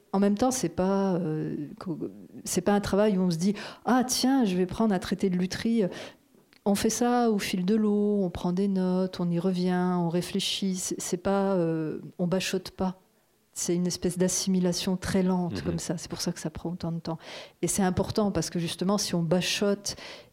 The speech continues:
Speaker 1: et que, qu'on, que, que, que les lecteurs ont l'impression, ou que soi-même, au pire encore, on a l'impression qu'on replace dans les livres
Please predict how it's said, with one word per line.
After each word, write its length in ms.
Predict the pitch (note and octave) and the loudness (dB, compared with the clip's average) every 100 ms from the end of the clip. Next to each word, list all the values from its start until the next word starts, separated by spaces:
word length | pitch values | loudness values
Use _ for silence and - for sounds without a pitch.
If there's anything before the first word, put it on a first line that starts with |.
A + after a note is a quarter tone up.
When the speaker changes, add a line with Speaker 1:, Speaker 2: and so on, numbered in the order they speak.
| - | -6
Speaker 1:
et 80 | E3+ | -4
que, 140 | F#3 | -4
qu'on, 240 | - F#3 | -4 -4
que, 240 | F3 - F3+ | -4 -4 -4
que, 260 | F3 - | -4 -4
que 200 | F3 F3 | -4 0
les 120 | F3 F3 | 0 2
lecteurs 560 | G3 G3+ - G#3+ G#3+ - | 2 0 0 0 -2 -2
ont 120 | A3+ | 2
l'impression, 440 | A3+ G#3 G3 - G#3+ | 2 2 0 0 -2
ou 80 | F3+ | -2
que 140 | E3+ | -4
soi-même, 680 | - D3+ D#3+ D4 E4+ E3 D#3 | -4 -2 0 2 2 0 -2
au 140 | - E3+ | -2 -2
pire 340 | - - - | -4 -2 0
encore, 460 | E3 - D4 C#4 - | 0 0 0 0 0
on 160 | F3 F#3 | 2 4
a 100 | G3+ | 4
l'impression 480 | G#3 G#3 G3+ - | 4 0 -2 0
qu'on 160 | A3+ E3+ | 0 0
replace 520 | D#3 G3+ G#3 A3 G#3+ | 2 0 2 2 4
dans 120 | F#3 | 2
les 140 | F3+ F3+ | 4 4
livres 300 | G3 G3+ | 4 2